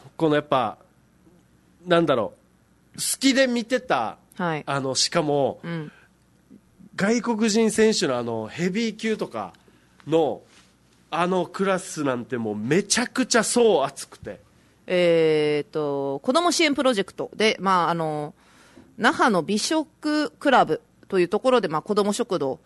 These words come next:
Speaker 2: 開催するため、まあ、そこにいらっしゃるということで。
Speaker 1: 那覇の美食クラブ？
Speaker 2: はい。美食クラブ。
Speaker 1: 久米かな？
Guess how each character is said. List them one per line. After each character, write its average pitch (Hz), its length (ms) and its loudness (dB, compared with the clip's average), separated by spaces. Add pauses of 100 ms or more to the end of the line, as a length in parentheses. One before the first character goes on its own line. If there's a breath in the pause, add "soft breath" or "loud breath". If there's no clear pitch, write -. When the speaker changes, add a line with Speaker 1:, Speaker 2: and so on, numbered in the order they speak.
(180)
Speaker 2:
開 180 220 0
催 170 200 0
す 190 140 -4
る 202 100 0
た 226 120 0
め、 214 100 4
ま 165 180 0
あ、 175 40 -8
そ 190 100 -4
こ 196 140 -2
に 185 180 0
い 143 60 -8
ら 180 80 4
っ - 20 -8
し - 100 -4
ゃ 202 60 0
る 156 80 0
と - 140 -6
い - 0 -
う 139 40 -4
こ 131 120 -6
と 127 80 -6
で。 123 160 -6
Speaker 1:
那 175 120 -4
覇 220 160 -4
の 135 120 -2
美 113 180 -12
食 - 300 -4
ク 220 100 -4
ラ 165 100 0
ブ？ 85 200 -12 (260)
Speaker 2:
は 175 160 -2
い。 - 80 -8 (240)
美 180 60 -14
食 - 240 -10
ク 196 80 0
ラ 208 160 4
ブ。 - 20 -4
Speaker 1:
久 147 100 0
米 - 0 -
か - 0 -
な？ 87 120 -10